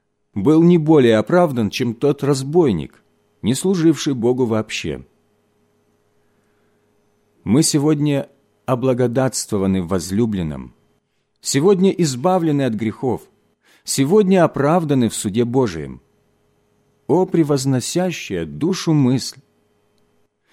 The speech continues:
Есть некоторые гроздья винограда Эсхола, которые мы не можем сорвать,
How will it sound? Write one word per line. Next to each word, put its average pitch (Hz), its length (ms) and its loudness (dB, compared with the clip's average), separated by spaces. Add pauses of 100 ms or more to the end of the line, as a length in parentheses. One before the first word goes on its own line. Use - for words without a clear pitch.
(160)
Есть 196 480 -2
некоторые 131 600 0
гроздья 117 480 -2
винограда 117 760 -2
Эсхола, 113 680 -4 (480)
которые 139 400 0
мы 143 100 2
не 147 120 2
можем 151 340 2
сорвать, 107 560 -8